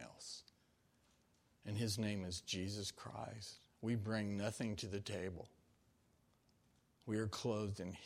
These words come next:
his righteousness. And that should melt our hearts in such a way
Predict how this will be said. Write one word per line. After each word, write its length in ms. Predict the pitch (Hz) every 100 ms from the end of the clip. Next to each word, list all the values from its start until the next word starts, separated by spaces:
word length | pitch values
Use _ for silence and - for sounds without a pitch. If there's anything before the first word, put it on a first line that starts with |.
| -
his 480 | 131 110 104 107 - -
righteousness. 920 | 98 95 95 - - - - - - - - - - -
And 180 | 90 92
that 200 | 113 -
should 220 | 113 95
melt 400 | 95 107 123 143
our 140 | 143
hearts 640 | 131 107 92 95 - - - _ _ _ _ _ _ _ _ _ _ _ _ _ _ _ _ _ _ _ _ _ -
in 140 | 101
such 360 | - 127 113 131
a 60 |
way 500 | 113 110 98 90 87